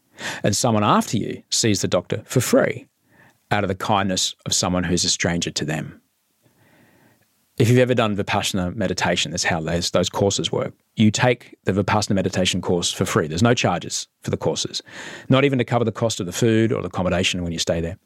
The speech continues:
All of your expenses when you take those courses are met by donations from people who, having just completed a course and experienced the benefits of Vipassana, want to give other people that opportunity to benefit. They're still paying,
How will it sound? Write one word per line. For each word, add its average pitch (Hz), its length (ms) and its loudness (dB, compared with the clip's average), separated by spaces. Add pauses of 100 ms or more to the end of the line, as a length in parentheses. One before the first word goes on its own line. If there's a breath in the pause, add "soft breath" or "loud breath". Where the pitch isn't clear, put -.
(440 loud breath)
All 123 160 6
of 151 80 6
your 135 140 8
expenses 120 360 0
when 98 100 2
you 98 40 0
take 113 180 2
those 101 140 -2
courses 92 300 0
are 104 80 4
met 117 180 2
by 110 160 2
donations 107 560 2
from 98 160 -2
people 113 300 2
who, 117 360 4 (480 loud breath)
having 113 280 2
just 127 260 0
completed 143 400 2
a 123 40 4
course - 540 -4
and 101 80 0
experienced 101 440 0
the 101 40 0
benefits 131 480 2
of 85 120 -4
Vipassana, 87 560 -2 (600 soft breath)
want 113 120 4
to 101 80 2
give 117 240 4 (300)
other 127 200 4
people 95 300 -2
that 85 120 0
opportunity 95 600 -4 (220)
to - 80 -10
benefit. - 380 -6 (1500)
They're 170 100 6
still 208 160 2
paying, - 420 -4